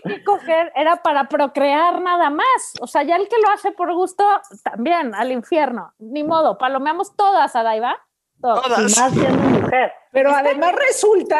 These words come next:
Speaker 4: que luego esas personas que, que, que son las que más, este, m-, más antiabortistas son, son las que más tienen casos, ¿no?
Speaker 1: Exacto, eso es lo que te
Speaker 4: Y
Speaker 1: digo.
Speaker 4: son las que entonces más fingen que aquí no pasó nada y, y,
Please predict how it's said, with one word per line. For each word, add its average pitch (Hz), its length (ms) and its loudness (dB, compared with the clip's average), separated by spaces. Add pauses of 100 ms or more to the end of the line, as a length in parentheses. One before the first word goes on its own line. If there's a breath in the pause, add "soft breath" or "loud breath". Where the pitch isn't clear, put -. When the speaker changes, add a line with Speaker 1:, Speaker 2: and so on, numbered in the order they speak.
(160)
Speaker 4:
que 294 140 0
luego 359 400 4
esas 415 320 0
personas 294 880 0
que, - 480 0
que, 233 240 0
que 240 140 0
son 311 220 0
las 349 160 0
que - 140 -6
más, 285 380 -2
este, 240 760 0
m-, 190 460 -12 (160)
más 247 680 -2 (220 loud breath)
antiabortistas 262 1160 -2
son, 285 280 0
son 359 160 -2
las 330 160 -2
que 277 120 0
más 294 400 -2
tienen 311 380 0
casos, 262 880 -4
¿no? 214 140 -4
Speaker 1:
Exacto, 349 320 0
eso 294 100 -4
es 339 60 0
lo 359 100 2
que 320 100 -4
te 269 120 -4
Speaker 4:
Y 269 60 0
Speaker 1:
digo. 330 120 2
Speaker 4:
son 339 100 2
las 359 200 0
que 277 260 2
entonces 320 500 0
más 311 480 -2
fingen 320 440 0
que 311 80 0
aquí 294 240 -4
no 339 180 0
pasó 311 320 0
nada 277 460 0 (260 loud breath)
y, 240 140 0
y, 240 280 0